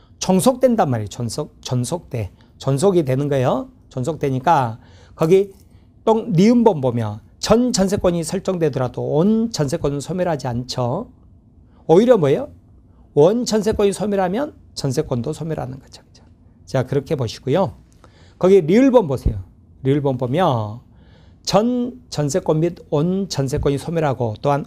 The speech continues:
온 전세권 설정자가 갑이죠. 원 전세권자 을에 대한 원 전세금 반환을 지체하고 있을 때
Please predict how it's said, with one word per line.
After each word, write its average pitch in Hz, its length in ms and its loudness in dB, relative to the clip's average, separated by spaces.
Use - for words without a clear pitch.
온 160 280 0
전세권 135 420 -4
설정자가 156 920 0
갑이죠. 151 540 2
원 143 200 -2
전세권자 135 520 -4
을에 151 240 2
대한 120 340 0
원 185 360 -2
전세금 147 460 -4
반환을 127 340 -4
지체하고 156 480 -4
있을 147 280 -4
때 269 380 0